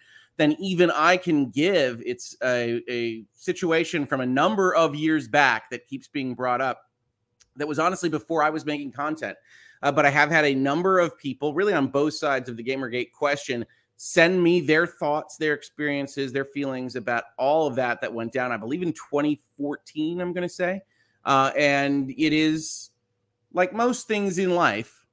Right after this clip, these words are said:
complicated. Um, so we're gonna talk about that a little bit. We're not gonna <laughs> dive too deep into the specifics because, again, I wasn't there. Uh, so we have to be careful about those things that are a high level of sensitivity for some people.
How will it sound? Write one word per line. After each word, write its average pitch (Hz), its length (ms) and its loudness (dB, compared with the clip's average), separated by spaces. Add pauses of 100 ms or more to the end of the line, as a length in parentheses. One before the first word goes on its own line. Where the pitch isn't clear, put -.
(220)
complicated. 131 720 -2 (380)
Um, 123 260 0
so - 120 -2
we're 156 160 0
gonna 147 120 2
talk 139 260 2
about 127 260 0
that 120 380 0
a 131 60 -4
little 208 420 4
bit. 120 220 0
We're 131 100 -2
not 175 120 0
gonna 196 120 -2
<laughs> 170 120 2
dive 165 120 -2
too 165 160 -2
deep 160 220 -2
into 160 180 0
the 123 100 -8
specifics 127 520 -8
because, 127 260 -6
again, 139 300 -2
I 107 120 -2
wasn't 131 400 -4
there. 117 340 -2 (360)
Uh, 117 300 2
so 123 260 0
we 120 140 -2
have 135 180 2
to - 60 -12
be 117 80 -6
careful 123 320 -4
about 110 240 -4
those 107 160 -6
things 110 220 -6
that 123 120 -8
are 135 220 4
a 120 80 4
high 135 280 0
level 120 240 -4
of 110 80 -8
sensitivity 104 580 -8
for 101 160 -12
some 92 220 -8
people. 98 480 -8